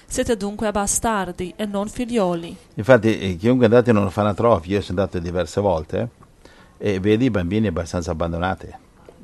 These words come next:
Speaker 2: Non escono. Infatti ho incontrato tante pe-, ragazzi che erano usciti dall'orfanotrofio e non avevano né testa né coda, non avevano,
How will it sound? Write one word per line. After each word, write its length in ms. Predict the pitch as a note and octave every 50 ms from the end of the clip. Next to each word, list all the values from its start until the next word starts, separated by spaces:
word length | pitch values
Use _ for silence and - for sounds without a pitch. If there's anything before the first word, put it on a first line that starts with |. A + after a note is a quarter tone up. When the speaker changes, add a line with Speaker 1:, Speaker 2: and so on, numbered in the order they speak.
| D3 -
Speaker 2:
Non 460 | - F2 E2+ D#2+ D#2+ D#2 D#2 D#2+ D#2 D#2 E2 - - - - - - - - - - _ _ _ - - _
escono. 420 | - G#2+ G#2 - - G2+ F#2+ E2+ - - - - -
Infatti 440 | - - G#2+ G2+ - G#2 F#2+ E2+ - - - - - - -
ho 60 | -
incontrato 560 | F#2+ F#2 E2 A2 G2+ - A2 A2 F2+ G2+ F2+
tante 380 | - A2 G#2+ A2+ G#2+ - G#2+ F#2
pe-, 320 | - G2 F#2+ F#2+ F#2 F#2
ragazzi 640 | F#2 F#2+ G2 F#2+ G#2 G2+ G2+ A2+ A2 - - F#2 D#2
che 160 | D#2+ F2+ -
erano 200 | - F#2+ G2 G2
usciti 220 | F#2+ - A2+ A2 G2
dall'orfanotrofio 1080 | G#2 F#2+ G2 F#2+ - - G2 G#2 G#2 - - G2 G#2 A2+ B2 B2 - A2+ G#2 G2 F#2+
e 100 | F#2 F#2
non 160 | F2+ F#2 F#2
avevano 680 | F#2 F2+ F2 G2+ G2+ G2 G2 F#2 F2+ F2 E2+ E2 E2 D#2 D#2+
né 160 | D#2 D#2+ D#2+
testa 320 | - - F#2 F2+ - - F2+
né 120 | E2+ E2 -
coda, 380 | - G2 G#2 G2 F2 E2+ E2+
non 160 | E2 E2 E2
avevano, 680 | E2 E2+ F2 F2 F2 E2+ E2+ E2+ E2+ E2+ E2 E2 D#2+ E2